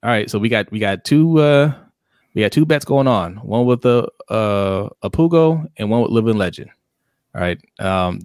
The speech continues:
that's not happening, man. They don't they already said it's gonna be a running back by committee. Running back by committee.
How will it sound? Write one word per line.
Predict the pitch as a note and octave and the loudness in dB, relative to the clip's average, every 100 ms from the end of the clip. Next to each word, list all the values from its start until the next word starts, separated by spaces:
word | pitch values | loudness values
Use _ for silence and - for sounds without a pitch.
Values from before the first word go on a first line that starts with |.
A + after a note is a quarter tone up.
| - | -2
that's | A#2+ A#2 | -2 0
not | G2+ | -2
happening, | D#2 - - - | -6 -12 -16 -18
man. | - - _ _ - - _ - - | -16 -16 _ _ -20 -20 _ -20 -4
They | - B2 | 0 2
don't | A2+ C3+ D#3 D3 - _ - _ - | 2 2 2 0 -6 _ -20 _ 0
they | D#3 | 4
already | F#3 E3+ | 4 4
said | E3 | 2
it's | C3+ | 0
gonna | B2 | 0
be | A2+ | 0
a | |
running | G2+ G2+ | 0 0
back | F#2 F#2 | -4 -6
by | F2+ | -6
committee. | F#2+ E2 D2+ G#2 | -6 -8 -10 -8
Running | B2+ D3 | -2 0
back | C3+ B2+ | 0 2
by | A2+ | 0
committee. | - A2 G#2 G2 F#2 | -2 -2 0 0 -4